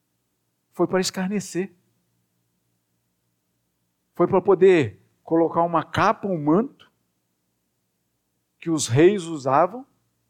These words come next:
para fazer par, para poder combinar. A gente não, não vai aí, negócio de, de combinar roupa. Eu sou um desastre nisso, de, de combinar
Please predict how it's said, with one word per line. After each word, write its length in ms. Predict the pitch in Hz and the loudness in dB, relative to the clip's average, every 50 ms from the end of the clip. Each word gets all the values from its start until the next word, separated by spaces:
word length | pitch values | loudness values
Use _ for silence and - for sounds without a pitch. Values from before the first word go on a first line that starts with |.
| _ _ _ _ _ _ _ _ _ _ _ _ _ _ _ _ _ _ _ _ _ _ _ _ _ _ _ _ _ _ | _ _ _ _ _ _ _ _ _ _ _ _ _ _ _ _ _ _ _ _ _ _ _ _ _ _ _ _ _ _
para 140 | - 180 165 | -12 -10 -10
fazer 600 | - - 170 151 131 156 170 165 147 120 98 - _ _ _ _ _ _ _ _ _ _ _ _ _ _ _ _ _ _ | -8 -8 -8 -6 -4 -4 -4 -4 -4 -4 -8 -12 _ _ _ _ _ _ _ _ _ _ _ _ _ _ _ _ _ _
par, 420 | 165 170 175 170 - - - - _ | 0 0 0 -2 -4 -10 -12 -12 _
para 140 | - 160 | -10 -8
poder 260 | - - 190 175 202 202 | -6 -4 0 0 0 0
combinar. 500 | - 214 208 190 175 156 135 131 139 143 | 0 -4 -6 -4 -2 -2 0 0 -2 -2
A 40 | 143 | -4
gente 280 | 135 165 185 - - | -8 -10 -12 -14 -14
não, 180 | 175 165 147 135 | -12 -10 -10 -10
não 200 | 127 135 143 135 | -10 -10 -12 -6
vai 240 | 113 131 131 143 135 | -4 -2 0 2 2
aí, 280 | 117 127 127 120 107 - _ _ _ _ _ _ _ _ _ _ | 0 0 -2 -6 -8 -12 _ _ _ _ _ _ _ _ _ _
negócio 440 | 104 120 123 117 127 127 120 117 113 | -10 -8 -4 -2 -2 -4 -4 -6 -12
de, 80 | 110 | -18
de 180 | 107 107 113 - _ _ _ _ | -20 -20 -20 -20 _ _ _ _
combinar 400 | 127 127 120 117 117 120 123 113 | -12 -10 -8 -6 -4 -4 -2 0
roupa. 380 | 117 151 - - - 113 104 - _ _ _ _ _ _ _ _ _ _ _ | 0 0 0 0 -4 -10 -12 -14 _ _ _ _ _ _ _ _ _ _ _
Eu 100 | 143 147 | -12 -10
sou 200 | - - 185 202 | -8 -8 -8 -8
um 40 | 208 | -6
desastre 640 | 185 180 131 120 147 151 160 151 - - 160 156 139 | -8 -8 -4 -2 -2 -2 -2 -4 -8 -14 -12 -12 -12
nisso, 440 | 123 117 107 - - - - _ _ _ _ _ _ _ _ _ _ _ _ _ _ _ _ _ _ _ | -12 -12 -14 -18 -20 -20 -20 _ _ _ _ _ _ _ _ _ _ _ _ _ _ _ _ _ _ _
de, 240 | 117 113 123 120 113 | _ -16 -14 -14 -12
de 100 | 104 120 | -12 -14
combinar 800 | 117 - 123 131 123 117 120 113 113 113 113 110 104 98 92 _ | -16 -12 -10 -10 -8 -6 -4 -2 0 0 0 -2 -4 -8 -14 _